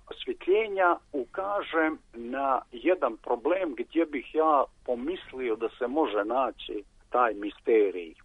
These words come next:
proze, majstorske proze Mirka Kovača, a to je upravo tamni, nedefinisani prostor koji postoji između jedne izuzetno estetski ostvarene literature, dakle jedne književnosti,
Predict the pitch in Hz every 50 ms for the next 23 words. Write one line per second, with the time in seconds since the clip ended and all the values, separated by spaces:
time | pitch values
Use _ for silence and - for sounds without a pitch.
0 | _ - - 117 110 104 98 90 - - 85 76 - _ _ _ - - - 127
1 | 117 101 90 - - 87 82 - - - 87 - - 110 110 104 98 98 92 92
2 | 85 85 82 - _ _ - - 107 110 101 - - 107 - - - 101 95 98
3 | 104 107 - - - - 196 - _ _ - - - 101 - _ - 185 196 208
4 | 185 170 196 196 - 208 196 185 180 185 180 175 175 170 - _ _ _ - 170
5 | 170 185 185 175 165 151 143 139 139 135 123 123 120 120 120 - - 175 175 185
6 | 185 165 - - 147 131 113 113 113 107 - - 165 175 180 175 - - - -
7 | 156 143 - - _ _ _ - 135 131 127 - - 127 - - - 175 175 180
8 | 170 160 135 117 - 165 196 190 143 170 165 147 127 - 131 127 127 131 147 170
9 | 175 - 135 143 147 139 135 127 113 110 123 117 131 165 165 - _ - 127 117
10 | 117 117 - - - - - - - 170 160 147 - - - 117 107 - - -
11 | 156 160 160 139 113 113 107 104 107 104 101 101 - - 101 110 - - 120 104
12 | 107 104 - - 170 202 - 208 - 107 104 - - 107 98 95 95 - - -
13 | - 113 104 117 135 156 170 170 185 196 - - - 214 220